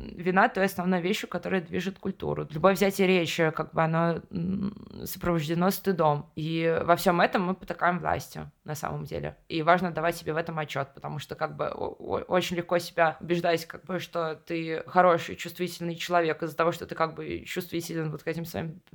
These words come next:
привилегиям и к тем системам власти, в которые ты, э, вписан. А вот если как бы, м, ты, ты можешь это изъять вот из этого измерения, в котором как бы ты понимаешь, то, что это твоя готовность занять вот это вот отведённое тебе на самом деле сверху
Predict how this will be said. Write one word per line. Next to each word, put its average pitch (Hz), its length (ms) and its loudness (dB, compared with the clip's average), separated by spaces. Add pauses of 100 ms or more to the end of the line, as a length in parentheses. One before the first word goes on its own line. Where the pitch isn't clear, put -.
(140)
привилегиям 208 600 2
и 175 140 -4
к 170 440 -2
тем 180 120 0
системам 170 260 -4
власти, 180 240 2
в - 40 -18
которые 175 260 -8
ты, 170 300 -6
э, - 680 -10
вписан. 165 480 -4
А 160 140 4
вот 165 320 0
если 170 260 4
как 170 220 2
бы, 165 200 -2
м, 156 220 -10
ты, 160 300 0 (120)
ты 190 80 0
можешь 185 320 2
это 170 160 -2
изъять 160 480 2
вот 160 180 -4
из 165 180 -2
этого 156 260 0
измерения, 180 600 2
в - 60 -4
котором 170 280 0
как 165 120 -4
бы 170 60 -4
ты 170 100 -6
понимаешь, 185 440 0
то, 185 100 -4
что - 160 -10
это 170 260 2
твоя 165 140 6
готовность 165 640 2
занять 165 440 4
вот 170 120 -2
это 160 120 2
вот 165 100 0
отведённое 170 420 0
тебе 156 220 -6
на 160 100 -8
самом 147 220 -6
деле 151 340 -4
сверху - 500 0